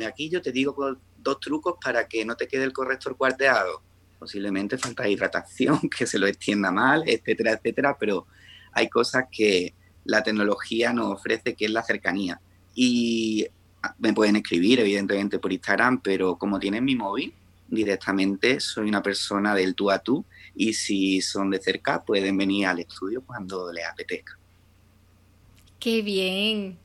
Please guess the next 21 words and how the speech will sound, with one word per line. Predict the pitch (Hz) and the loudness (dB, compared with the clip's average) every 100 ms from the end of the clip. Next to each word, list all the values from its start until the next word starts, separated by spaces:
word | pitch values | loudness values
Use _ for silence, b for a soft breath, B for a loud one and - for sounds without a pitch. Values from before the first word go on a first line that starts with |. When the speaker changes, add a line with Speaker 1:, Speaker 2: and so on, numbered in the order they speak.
| _ - | _ -2
Speaker 2:
Que | 214 214 | 0 2
a | 214 | 0
mí | 214 | 0
es | |
que | 214 | -2
me | 233 | -4
encanta | 226 220 214 220 | -2 -2 -2 0
eso | 214 226 | -2 0
del | 220 214 | -2 -2
tú | 226 196 | -4 -4
a | 185 | -4
tú. | 190 196 - _ _ B B - | -8 -12 -16 _ _ B B -4
Ah, | - - - | -4 -2 2
conmigo | 240 233 240 262 | 4 4 4 4
no | 262 277 285 277 | 4 6 6 6
es | 262 262 247 | 6 6 4
a | 269 | 2
lo | 240 | 2
mejor | 240 247 247 | 2 2 0
tan | 240 233 240 - | 2 2 2 4
accesible | 240 233 220 214 233 233 269 | 2 4 -2 0 -2 2 0